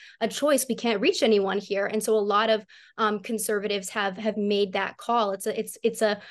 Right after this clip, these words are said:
it's a safe space, if I'm gonna use a liberal word, for conservatives. So that, so this chairwoman sent a letter to Rumble saying, "Will you join, uh, YouTube in demonetizing Russell Brand and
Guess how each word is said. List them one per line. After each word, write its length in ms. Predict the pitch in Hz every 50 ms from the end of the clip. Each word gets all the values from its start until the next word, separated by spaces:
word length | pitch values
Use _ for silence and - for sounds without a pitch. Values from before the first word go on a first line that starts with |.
| - - -
it's 120 | 226 -
a 80 | 277 247
safe 320 | - - 320 330 339 330
space, 400 | - - - 294 277 240 240 214
if 100 | 226 233
I'm 80 | 233 233
gonna 140 | 240 240
use 180 | 233 233 240 220
a 80 | 233 220
liberal 320 | 208 226 214 220 220 208
word, 260 | 202 208 202 208 220
for 120 | - 247 226
conservatives. 760 | - 277 240 233 - 233 233 233 233 220 196 190 196 - - - - - -
So 140 | - 269 247
that, 200 | 254 254 254 254
so 140 | - 277 247
this 320 | 226 247 233 233 - -
chairwoman 500 | - - - 302 294 320 330 294 269 254
sent 240 | 233 - 254 240 233
a 60 | 226
letter 320 | 208 202 214 226 233 240 226
to 140 | - 226
Rumble 300 | 196 208 208 214 208 202
saying, 300 | 190 - - 214 208 202
"Will 160 | 190 220 233 262
you 240 | 269 285 320 294
join, 520 | 240 - - 220 202 202 202 202 196 202 220 214 _ - - - - _ _
uh, 280 | 226 214 208 202 196 196
YouTube 600 | - 196 196 262 349 359 359 - 247 214 214 202
in 200 | - 214 214 196
demonetizing 1040 | 185 220 226 247 240 220 196 202 202 208 208 - - 196 196 196 185 202 196 196 202 - _ _ _ -
Russell 360 | 208 214 214 214 - 233 240
Brand 500 | 226 - 220 214 208 202 196 190 202 214 - -
and 220 | - 214 214 214